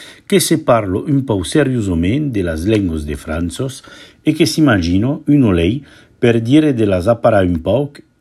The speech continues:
e de lor permetre un cert desenvolupament. Como diria l'altre, e lo men que pudes dire, lo legislatiu fa prova de prudència a prepaus de la qüestió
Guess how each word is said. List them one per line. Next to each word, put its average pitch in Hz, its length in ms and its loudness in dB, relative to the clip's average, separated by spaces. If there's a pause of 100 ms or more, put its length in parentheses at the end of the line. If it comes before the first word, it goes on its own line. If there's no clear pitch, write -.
e 156 100 2
de 123 140 2
lor 90 240 0
permetre 104 840 -2
un 90 200 -4
cert - 500 -2
desenvolupament. 131 760 -2 (800)
Como 80 300 -4
diria 82 400 -2
l'altre, 156 560 0
e 98 80 -6
lo 82 160 -4
men 80 320 -4
que - 120 -12
pudes 92 440 -6
dire, 156 460 0 (640)
lo 208 100 2
legislatiu 151 680 2
fa 123 160 -2
prova 143 240 2
de 110 160 2
prudència 117 600 0
a 107 80 -4
prepaus 107 360 -4
de 98 80 -2
la 85 160 -6
qüestió 117 640 -6